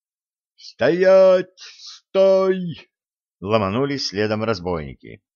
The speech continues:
Погоня длилась не дольше двух минут. Ведун выскочил на свой мысок, промчался мимо кустов с припасами,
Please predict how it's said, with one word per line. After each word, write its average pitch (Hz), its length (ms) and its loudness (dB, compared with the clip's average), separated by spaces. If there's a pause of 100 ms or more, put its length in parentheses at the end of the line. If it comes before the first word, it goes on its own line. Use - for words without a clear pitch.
(1200)
Погоня 165 560 0
длилась 139 540 -4
не 107 160 -6
дольше 110 320 -4
двух 87 240 -10
минут. 71 420 -16 (640)
Ведун 175 320 2
выскочил 143 540 -4
на 117 100 -6
свой 110 280 -4
мысок, 98 580 -6 (320)
промчался 147 640 0
мимо 139 260 -6
кустов 135 520 -6
с - 140 -12
припасами, 117 800 -2